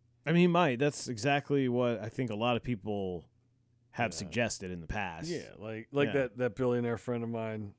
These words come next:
Speaker 2: from
Speaker 1: Mm-hmm.
Speaker 2: Italy that
Speaker 1: But, I mean, they've, they've, they bust, they bust H G H guys, right?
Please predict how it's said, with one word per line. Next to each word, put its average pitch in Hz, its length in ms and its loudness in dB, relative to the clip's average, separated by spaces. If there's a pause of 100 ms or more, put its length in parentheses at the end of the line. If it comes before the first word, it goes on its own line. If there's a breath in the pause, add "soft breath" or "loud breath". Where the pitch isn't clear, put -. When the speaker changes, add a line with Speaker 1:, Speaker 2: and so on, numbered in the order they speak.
Speaker 2:
from 110 160 -8
Speaker 1:
Mm-hmm. 101 80 -4
Speaker 2:
Italy 104 320 -4
that 101 180 -6
Speaker 1:
But, 233 160 8
I 262 60 4
mean, 196 120 4
they've, 240 200 4 (160)
they've, 208 260 2 (140)
they 160 140 2
bust, 196 340 -2 (600)
they 120 120 0
bust 180 300 -2 (100)
H 160 220 -2
G 131 80 0
H 98 200 -4
guys, 113 300 -2
right? 135 280 -2